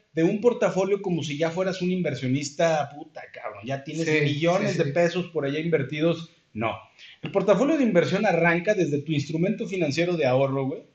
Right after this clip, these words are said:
Speaker 2: Ajá.
Speaker 1: Desde tu instrumento de seguro,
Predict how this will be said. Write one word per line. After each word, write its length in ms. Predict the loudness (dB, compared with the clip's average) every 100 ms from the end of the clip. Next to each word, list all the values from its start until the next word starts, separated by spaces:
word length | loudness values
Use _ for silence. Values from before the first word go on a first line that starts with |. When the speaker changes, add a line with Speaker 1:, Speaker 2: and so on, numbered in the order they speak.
| -12
Speaker 2:
Ajá. 360 | -6 -4 -6 -10 0
Speaker 1:
Desde 380 | 2 2 0
tu 160 | -2 -2
instrumento 480 | -2 -2 0 0 4
de 60 | 2
seguro, 540 | 4 2 2 0 -2